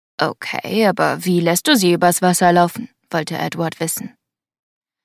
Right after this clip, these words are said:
Glaubst du wirklich, ich würde dir mein Geheimnis verraten?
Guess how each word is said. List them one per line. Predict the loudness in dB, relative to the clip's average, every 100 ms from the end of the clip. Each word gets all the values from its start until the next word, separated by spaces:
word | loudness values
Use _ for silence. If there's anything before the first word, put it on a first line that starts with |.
| _ _ _
Glaubst | 0 2 0
du | 2
wirklich, | 2 2 2
ich | 2 0
würde | 0 4
dir | 4
mein | 4 2
Geheimnis | 0 2 2 2
verraten? | 0 -2 -4 -6 -14